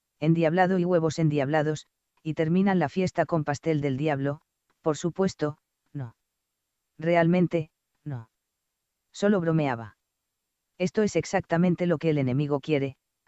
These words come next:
que cada persona deje a Dios tranquilo y que Dios deje solas a todas las personas. Cuando Dios y el hombre están separados, el diablo logra acceso al hombre sobre la tierra para matar,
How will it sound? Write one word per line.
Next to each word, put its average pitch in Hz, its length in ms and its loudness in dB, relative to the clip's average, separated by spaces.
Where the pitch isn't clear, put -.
que 160 140 -4
cada 175 240 2
persona 175 420 0
deje 165 260 0
a 147 60 0
Dios 165 220 -2
tranquilo 180 460 0
y 165 60 -2
que 147 120 -2
Dios 151 240 -2
deje 156 260 -2
solas 175 340 0
a 147 60 -2
todas 143 320 -2
las 147 160 -4
personas. 110 640 -6
Cuando 175 300 2
Dios 180 320 0
y 190 60 2
el 165 80 2
hombre 165 260 0
están 156 280 -2
separados, 139 600 -2
el 156 160 0
diablo 180 340 2
logra 170 280 2
acceso 165 360 -2
al 151 100 2
hombre 165 260 0
sobre 143 280 -2
la 135 120 -2
tierra 156 320 -2
para 143 200 0
matar, 123 380 -2